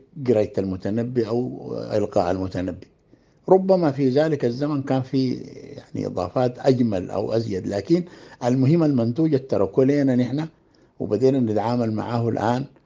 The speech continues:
"لك يا منازل في القلوب منازل، أقفرت أنت وهن منك أواهل." أو، يعني،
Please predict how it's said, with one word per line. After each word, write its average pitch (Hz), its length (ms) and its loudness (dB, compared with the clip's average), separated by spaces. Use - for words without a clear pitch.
"لك 117 240 4
يا 113 220 4
منازل 110 580 -2
في - 80 -14
القلوب 104 420 -4
منازل، 104 720 -2
أقفرت 101 640 -2
أنت 107 320 -4
وهن 101 460 -4
منك 107 260 -4
أواهل." 98 580 0
أو، 110 460 4
يعني، 101 640 -4